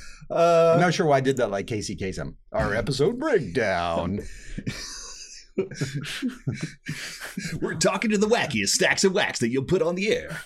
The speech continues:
Speaker 2: <laughs>
Speaker 1: Zoink scoop! <laughs>
Speaker 2: Oh, well,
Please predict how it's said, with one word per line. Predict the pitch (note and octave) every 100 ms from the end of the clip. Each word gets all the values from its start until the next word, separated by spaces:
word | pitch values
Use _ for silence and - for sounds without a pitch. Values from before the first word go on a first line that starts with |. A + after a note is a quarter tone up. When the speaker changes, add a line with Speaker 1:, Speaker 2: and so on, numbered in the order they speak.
| _ _ D5+
Speaker 2:
<laughs> | D5+ C#5 B4 A4 G#4 F4
Speaker 1:
Zoink | D4 G3+ G3+ F3+ F3 - A3 - D#3 C3+ - B3 F#4+ B4+ D4+ D#4
scoop! | - C4 E4+ F4 F4 -
<laughs> | C5 C#5 C5 A#4+ A#4+ A#4 F#4+ A3 - F#3 - - F#4+ - - - - - -
Speaker 2:
Oh, | A2
well, | F2+ G#2